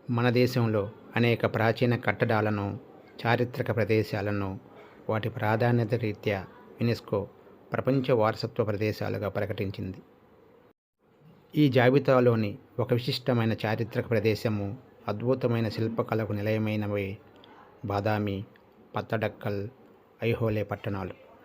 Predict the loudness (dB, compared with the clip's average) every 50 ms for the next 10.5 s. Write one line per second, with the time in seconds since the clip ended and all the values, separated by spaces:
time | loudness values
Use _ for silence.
0 | -20 -20 -20 -20 _ _ _ _ _ _ _ -20 -20 -20 -8 -2 -2 -2 -2 0
1 | 2 2 2 2 2 0 2 4 4 6 6 6 4 4 2 0 -2 -2 -2 -4
2 | -6 -6 -10 -14 -20 -20 -20 -20 -8 -2 0 0 2 4 2 2 4 4 2 2
3 | 2 0 0 -2 -2 -4 -4 -2 -4 -4 -2 -2 -2 -4 -4 -4 -4 -6 -6 -6
4 | -8 -12 -18 -20 -20 -20 -20 -20 -20 -8 -2 2 4 4 4 4 4 2 2 2
5 | 0 2 2 2 2 0 -2 -4 -6 -8 -10 -14 -20 -20 -20 -20 -20 -20 -20 -20
6 | -10 -4 -2 0 0 0 2 4 4 4 4 2 0 -4 -4 -4 -4 -2 -2 -2
7 | -2 -2 -4 -6 -8 -12 -18 -20 -20 -16 -6 0 4 4 6 6 4 2 0 0
8 | -2 -2 0 -2 -2 -4 -4 -4 -4 -4 -4 -4 -6 -6 -12 -18 -20 -20 -20 -20
9 | -20 -20 -20 _ _ _ _ _ _ _ _ _ _ _ -6 -6 -2 2 2 2
10 | 4 4 4 4 4 4 2 0 -4